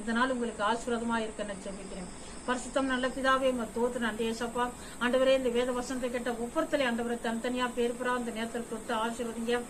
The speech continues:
தகப்பனே, உம்முடைய வசனத்தினால் ஆண்டவரே, உம்முடைய சத்துவத்தில் ஆண்டவரே, உம்முடைய பிள்ளைகளை பலப்படுறதுக்கு உதவி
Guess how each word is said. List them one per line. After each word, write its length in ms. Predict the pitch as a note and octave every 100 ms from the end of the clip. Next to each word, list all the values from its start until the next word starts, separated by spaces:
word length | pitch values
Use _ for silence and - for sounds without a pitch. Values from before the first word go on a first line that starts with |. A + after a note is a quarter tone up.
| - - -
தகப்பனே, 400 | B3 C4+ C#4 C#4+
உம்முடைய 220 | C4+ A#3+ G#3+
வசனத்தினால் 640 | A3 C#4 B3 B3 B3+ C4
ஆண்டவரே, 400 | A#3+ A#3+ B3 B3
உம்முடைய 180 | A#3 A3
சத்துவத்தில் 460 | A3+ A3 D#4 D4 C4
ஆண்டவரே, 300 | A#3+ A#3+ A#3+
உம்முடைய 180 | A#3 A#3
பிள்ளைகளை 360 | - B3+ B3+ A#3+ - - - -
பலப்படுறதுக்கு 580 | C4 C#4+ D4 C#4+ C#4
உதவி 380 | B3+ A#3 C#4+ D#4